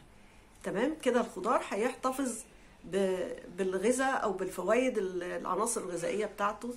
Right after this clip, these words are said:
تمام. لو فاض منك شوية، برضو في علبة في الفريزر، ما يجراش أي حاجة. تمام؟ دي كانت النصايح بتاعتي، يا رب تعجبكم، يا رب تستفيدوا منها، وإن شاء الله أشوفكم في فيديو جديد بإذن الله.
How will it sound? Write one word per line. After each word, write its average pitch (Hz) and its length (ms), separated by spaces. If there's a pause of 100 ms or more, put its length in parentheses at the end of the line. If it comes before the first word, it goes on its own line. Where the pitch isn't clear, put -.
(140)
تمام. 160 260 (540)
لو 330 180
فاض 302 260
منك 294 300
شوية، 269 360
برضو 214 300
في 190 100
علبة 214 260
في 202 100
الفريزر، 196 500
ما 202 120
يجراش 180 300
أي 208 220
حاجة. - 320 (720)
تمام؟ 214 300 (400)
دي 220 140
كانت 277 180
النصايح 247 520
بتاعتي، 233 520
يا 240 100
رب 208 200
تعجبكم، 226 640 (180)
يا 185 100
رب 208 160
تستفيدوا 208 540
منها، 269 380 (360)
وإن 214 100
شاء 220 300
الله 202 260
أشوفكم 202 440
في 185 160
فيديو 185 280
جديد 175 420
بإذن 180 300
الله. - 300